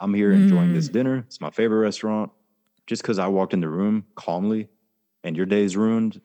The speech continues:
Speaker 1: I'm not your problem." So no matter what the scenario is, is just staying calm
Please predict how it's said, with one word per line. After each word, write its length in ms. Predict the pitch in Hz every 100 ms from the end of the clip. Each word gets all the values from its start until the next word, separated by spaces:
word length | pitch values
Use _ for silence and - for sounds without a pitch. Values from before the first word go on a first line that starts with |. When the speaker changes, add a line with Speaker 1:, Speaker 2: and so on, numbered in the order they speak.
| -
Speaker 1:
I'm 100 | 85
not 180 | 78
your 80 | -
problem." 360 | - 73 - - - - _ _
So 420 | - 120 110 - _
no 140 | 120 131
matter 160 | 127
what 140 | 113 104
the 80 | 95
scenario 480 | 104 104 92 85
is, 240 | 85 82 78 -
is 180 | 85
just 280 | - 87 -
staying 300 | - 110 101
calm 480 | - - 82 117 139